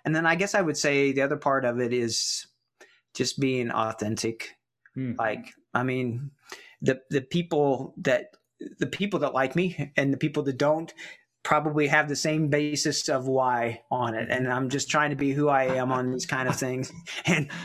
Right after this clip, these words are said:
Speaker 2: Yeah.
Speaker 1: and that's a part of what comes into the podcast. And we've started a new video show. And, and so now they get to see my ugly mug. And, and, you know, so, um, there's, yeah, that, I think those are the things I'm taking away from it, is that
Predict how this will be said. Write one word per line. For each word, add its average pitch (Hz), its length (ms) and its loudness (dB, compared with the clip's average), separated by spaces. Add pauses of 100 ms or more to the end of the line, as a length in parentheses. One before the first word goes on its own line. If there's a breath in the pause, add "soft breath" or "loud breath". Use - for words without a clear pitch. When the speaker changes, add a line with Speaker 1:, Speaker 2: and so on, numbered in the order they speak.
Speaker 2:
Yeah. - 160 -6
Speaker 1:
and 151 100 0
that's 165 140 4
a 170 60 -2
part 175 240 6
of 151 80 0
what 151 160 2
comes 160 240 2
into 143 540 2
the 139 60 -2
podcast. 143 520 2
And 147 100 0
we've 139 100 2
started 190 360 4
a 185 40 4
new 175 160 4
video 156 460 4
show. 139 460 4
And, 127 280 0 (240 loud breath)
and - 80 -2
so 151 80 0
now 165 200 4
they 156 80 2
get 151 140 0
to 208 100 -8
see 170 420 2
my 139 240 4
ugly 139 300 2
mug. 135 480 2
And, 123 400 0
and, 127 420 -2
you 139 80 -2
know, 131 400 2
so, 131 480 0 (460 loud breath)
um, 123 800 0 (300)
there's, 135 500 0 (200)
yeah, 120 200 0
that, 156 240 2
I 160 80 6
think 180 160 0
those 180 160 4
are 196 80 4
the 165 80 -4
things 160 220 0
I'm 143 100 2
taking 139 340 -2
away 127 380 2
from 127 260 0
it, 123 220 -2 (420 loud breath)
is 131 280 0
that 131 260 2